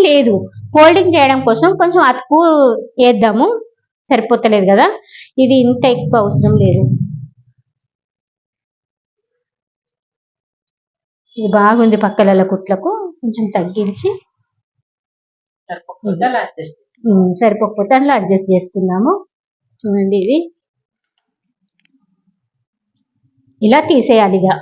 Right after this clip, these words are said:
Speaker 1: అట్లా కొలత కొలిచి only చుట్టుకొలత ఒక్కటే పట్టుకొని, కొలత కొలిచి అక్కడ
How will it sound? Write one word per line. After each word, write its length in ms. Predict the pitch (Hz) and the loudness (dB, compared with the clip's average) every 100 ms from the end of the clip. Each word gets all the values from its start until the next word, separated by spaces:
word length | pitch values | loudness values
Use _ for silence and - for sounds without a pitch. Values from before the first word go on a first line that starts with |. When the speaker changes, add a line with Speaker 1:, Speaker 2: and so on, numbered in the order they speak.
| - _ | -10 _
Speaker 1:
అట్లా 140 | 214 233 | -6 -2
కొలత 200 | 220 214 254 | -2 0 0
కొలిచి 280 | 214 208 381 494 - - 220 240 | 0 2 2 0 -2 -2 2 4
only 380 | 320 415 403 - - - _ | 4 4 2 0 -4 -12 _
చుట్టుకొలత 540 | 240 220 285 285 285 269 | -4 -2 -2 -2 0 -2
ఒక్కటే 360 | 202 233 202 240 294 254 | -2 -2 2 4 4 2
పట్టుకొని, 480 | 220 196 - 208 262 247 | -2 -2 0 0 2 0
కొలత 260 | 208 208 226 | -2 0 2
కొలిచి 340 | 202 190 196 392 440 - _ - | 2 0 0 0 0 -8 _ -2
అక్కడ 120 | 269 | 0